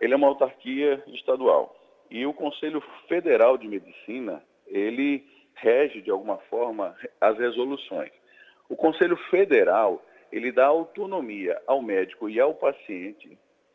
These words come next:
para decidir a melhor forma de seu tratamento. Particularmente, eu sempre fui contra essas medicações como cloroquina, ivermectina, azitromicina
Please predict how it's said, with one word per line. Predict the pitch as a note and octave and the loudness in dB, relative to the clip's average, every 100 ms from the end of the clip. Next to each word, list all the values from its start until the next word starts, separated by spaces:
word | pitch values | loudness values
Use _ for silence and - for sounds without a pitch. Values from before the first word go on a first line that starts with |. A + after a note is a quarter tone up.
| _ | _
para | B2 C3 | 2 2
decidir | D3+ - A#2+ G2 A2+ B2+ | 2 -8 -14 -10 -8 0
a | C3 | 0
melhor | B2 B2+ C#3+ - | 0 0 -2 -2
forma | B2 C3 B2+ | 0 0 -2
de | - | -6
seu | B2+ | -8
tratamento. | - A#2+ C3 G#2+ D#2+ C#2 _ _ _ _ _ - | -2 0 0 -4 -8 -12 _ _ _ _ _ 0
Particularmente, | D#3 F3+ F3+ - C#3+ G#2 A#2+ C#3 - G2 | 0 0 0 2 4 4 0 -4 -8 -2
eu | G#2+ A#2+ - | -2 -2 -8
sempre | C#3+ D3+ F#3 | -6 -6 -8
fui | - G3 - | -10 -16 -2
contra | C3 E3 - D#2+ - - _ _ | 2 2 0 -2 -2 -4 _ _
essas | - G#2+ B2 | 2 2 0
medicações | B2 B2 - A#2+ G2 - G2+ C3 B2+ - | 0 -2 2 4 4 2 -2 -2 -2 -4
como | A#2 A#2 A2 F#2+ E2 _ _ _ _ - - - | 0 2 2 0 0 _ _ _ _ -20 -20 2
cloroquina, | A2 G#2+ G#2 - A#2+ C#3 B2+ | 6 6 6 2 -6 -6 -4
ivermectina, | G#2 G#2+ G#2+ G2+ A#2+ _ A#2 B2+ B2+ A2 G2+ F2+ - _ | -2 -4 -4 -8 -10 _ -12 -10 -8 -6 -6 -6 -12 _
azitromicina | F#2+ F#2+ G2+ G#2+ G#2 F#2+ - A#2+ B2+ B2+ A#2+ | -6 -6 -8 -6 -6 -6 -10 -10 -8 -4 -4